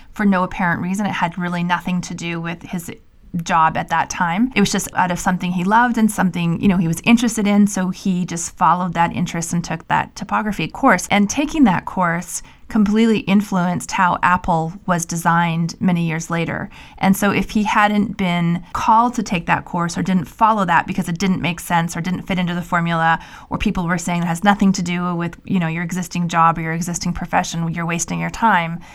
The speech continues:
you know, things could have played out very differently. And I love that idea of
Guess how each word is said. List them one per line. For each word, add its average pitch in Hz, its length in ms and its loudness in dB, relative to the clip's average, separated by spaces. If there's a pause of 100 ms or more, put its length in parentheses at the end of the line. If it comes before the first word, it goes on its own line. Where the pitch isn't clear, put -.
(160)
you 190 60 -4
know, 185 140 2
things 180 260 -4
could 185 140 -6
have 175 100 -4
played 165 220 -2
out 160 180 0
very 165 180 -4
differently. 175 480 -4
And 165 80 -2
I 170 80 -2
love 196 280 0
that 240 160 2
idea 190 380 0
of 156 340 -2